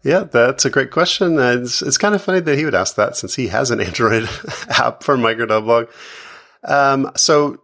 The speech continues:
I have actually created a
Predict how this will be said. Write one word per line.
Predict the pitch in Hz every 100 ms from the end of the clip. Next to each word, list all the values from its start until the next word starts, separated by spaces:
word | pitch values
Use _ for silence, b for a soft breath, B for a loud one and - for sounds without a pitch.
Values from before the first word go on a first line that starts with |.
| _
I | 127 139
have | 139 156 165 185 -
actually | 123 127 - 113
created | 95 - 113 107 95 95 90 87 -
a | 104 92 90 85 85